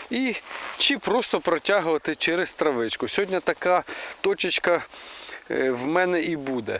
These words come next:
Можна було б сюди взяти якогось супер там, е, наноджигового вудочку, але ж я знаю ці місця як свої п'ять пальців, і до літа тут,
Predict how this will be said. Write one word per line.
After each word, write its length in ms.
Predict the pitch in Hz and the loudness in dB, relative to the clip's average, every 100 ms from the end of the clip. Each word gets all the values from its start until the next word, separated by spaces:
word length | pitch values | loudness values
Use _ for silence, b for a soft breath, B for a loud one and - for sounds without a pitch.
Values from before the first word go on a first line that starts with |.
| B B B | B B B
Можна 340 | 156 202 180 175 | -2 0 0 0
було 400 | 165 175 160 165 | 2 2 2 0
б 60 | |
сюди 340 | 151 180 160 165 | 2 0 2 2
взяти 380 | 143 170 151 151 | 2 0 2 0
якогось 380 | 185 160 160 | 0 0 0
супер 640 | - - 196 175 170 156 - | -2 -2 -2 0 0 0 0
там, 360 | 170 156 151 | 2 2 2
е, 100 | 147 135 B B | 0 -2 B B
наноджигового 920 | 160 165 165 151 156 165 160 160 156 B B B | 2 2 2 2 0 2 2 2 2 B B B
вудочку, 680 | 151 202 202 165 - 139 131 | -4 -2 0 0 0 0 0
але 360 | 139 147 175 202 | 2 4 4 2
ж 180 | - 180 | 2 2
я 180 | 185 | 2
знаю 380 | 151 160 190 165 | 2 2 2 2
ці 240 | - - 165 | 0 -2 0
місця 400 | 160 - 196 185 | -2 0 2 4
як 200 | 160 - | 2 0
свої 300 | 151 165 160 | -2 0 0
п'ять 280 | 160 147 - | 0 0 2
пальців, 580 | 190 196 190 170 143 - | 2 2 2 -2 -2 -2
і 180 | 170 160 | -2 -2
до 340 | 131 156 151 | 0 2 2
літа 460 | 147 208 214 196 180 B B B B B | 0 -2 2 2 2 B B B B B
тут, 360 | - 202 208 | -2 -2 -4